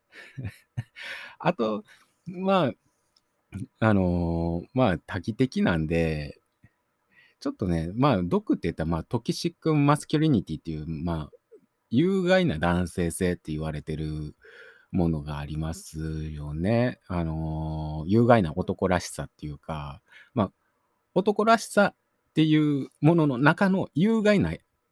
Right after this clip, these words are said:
とこを指してる用語だと思うんですけれども、まあ、男らしくあれっていうね、あのー、ものが世の中にいろいろありますけど、その、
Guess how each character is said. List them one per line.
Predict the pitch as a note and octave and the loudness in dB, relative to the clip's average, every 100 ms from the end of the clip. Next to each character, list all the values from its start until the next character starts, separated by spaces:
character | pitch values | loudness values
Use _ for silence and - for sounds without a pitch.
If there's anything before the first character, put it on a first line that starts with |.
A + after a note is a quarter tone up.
| _ | _
と | - | -4
こ | F2 | -2
を | D#2 | -4
指 | - E2 | -4 -6
し | - | -6
て | D#2+ | -6
る | D#2+ D#2 - _ - B2 _ _ _ - - _ A#2 A#2 | -6 -8 -12 _ -18 -18 _ _ _ -20 -20 _ -20 -10
用 | A2+ F#2+ F2 | -2 0 2
語 | F2 | 0
だ | E2 | -4
と | - | -4
思 | E2 F2 E2 | -2 0 0
う | |
ん | |
で | D#2 D#2 | -4 -8
す | - | -8
け | D#2+ | -8
れ | D#2 | -6
ど | D#2 | -4
も、 | F#2 B2+ A2+ E2 D2 - _ _ _ - _ | 0 2 2 -2 -6 -12 _ _ _ -20 _
ま | A#2 | 0
あ、 | A2 | 0
男 | A#2+ A2+ B2 | 0 -2 0
ら | A#2 | -2
し | - | -2
く | - F2+ E2 - | 0 0 0 0
あ | G2+ | 4
れ | G#2+ D#2+ | 4 2
っ | - _ _ _ _ _ _ _ - | -8 _ _ _ _ _ _ _ -2
て | G2 G2+ - | 0 0 0
い | A2 | 2
う | G2 F#2 F2+ F2 E2+ E2 F2+ G2 G#2+ | 2 2 2 0 -2 -4 -8 -10 -2
ね、 | G#2 A2 | 0 0
あ | F2+ | -2
の | F2 D#2+ D#2 D#2 D2+ | -2 -2 -6 -6 -10
ー、 | - | -6
も | F#2+ F2+ | -4 -2
の | D#2+ | -4
が | D2+ - - | -8 -10 -4
世 | G#2+ | 0
の | G#2 | 0
中 | D#2+ D#2+ | -2 -2
に | |
い | F2+ | 0
ろ | A#2 | 0
い | C#3 | 2
ろ | |
あ | G2 | 0
り | G2+ | 0
ま | B2+ | -4
す | - | -4
け | A2+ | -4
ど、 | E2 | -4
そ | D2+ G2+ | -2 -2
の、 | G2 F#2+ F#2+ C3+ | -2 -4 -8 -14